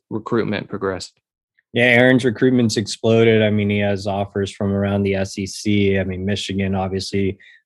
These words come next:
Speaker 2: uh, entered the picture not too long ago, <laughs> so I don't know how long Maryland will be, uh, considered the leader there. But I think Michigan has done a fantastic job, obviously, recruiting in the D M V.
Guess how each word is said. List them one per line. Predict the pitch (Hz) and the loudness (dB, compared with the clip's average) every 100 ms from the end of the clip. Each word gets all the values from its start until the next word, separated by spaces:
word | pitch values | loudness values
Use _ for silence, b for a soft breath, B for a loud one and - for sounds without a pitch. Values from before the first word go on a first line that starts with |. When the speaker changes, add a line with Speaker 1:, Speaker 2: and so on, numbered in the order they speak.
| - | 0
Speaker 2:
uh, | 101 98 | 2 2
entered | 107 101 101 | 0 0 0
the | 98 | -2
picture | 95 110 98 104 | -2 -2 0 0
not | 98 98 98 | 0 0 -2
too | - 107 | -2 -2
long | 101 98 98 | 0 -2 -4
ago, | 92 98 | -4 -2
<laughs> | 104 | -4
so | - | 0
I | 120 | 2
don't | 104 | 2
know | 123 113 | 2 2
how | 117 131 | 4 4
long | 110 107 113 110 | 4 2 2 2
Maryland | 107 107 113 110 101 | 2 0 0 -2 -4
will | 98 | -6
be, | 98 101 101 - B B B | -6 -4 -4 -6 B B B
uh, | 117 104 | -2 -2
considered | 98 104 98 107 101 | 0 -2 0 0 -2
the | 95 | -2
leader | 95 113 107 98 | 0 2 2 2
there. | 110 110 | 2 0
But | 98 101 101 - B B B | 0 -2 -4 -6 B B B
I | 110 | 2
think | 127 131 120 | 4 4 4
Michigan | 123 - 117 117 113 | 2 2 0 2 2
has | 113 95 | 0 0
done | 113 | -2
a | 107 | -4
fantastic | 110 95 110 104 101 | -6 -4 -4 -4 -6
job, | 107 101 | -4 -4
obviously, | 101 98 95 - | -4 -6 -10 -6
recruiting | 98 95 110 104 104 | -6 -4 -2 2 2
in | |
the | 101 | 2
D | 95 104 | 0 -2
M | 104 95 | -2 -2
V. | 107 107 104 101 | -2 0 0 -2